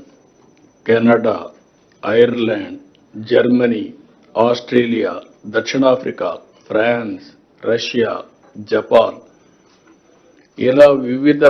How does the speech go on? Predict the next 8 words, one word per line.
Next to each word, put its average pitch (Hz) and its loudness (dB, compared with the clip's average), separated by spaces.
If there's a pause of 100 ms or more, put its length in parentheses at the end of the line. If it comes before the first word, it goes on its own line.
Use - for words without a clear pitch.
ప్రపంచ 131 2
దేశాలన్నీ 123 0
స్టడీ 113 -2
చేసిన 117 -4
తర్వాత 110 -4 (1500)
వాళ్ళ 131 6
రాజ్యాంగంలో 143 2
ఉండే 139 2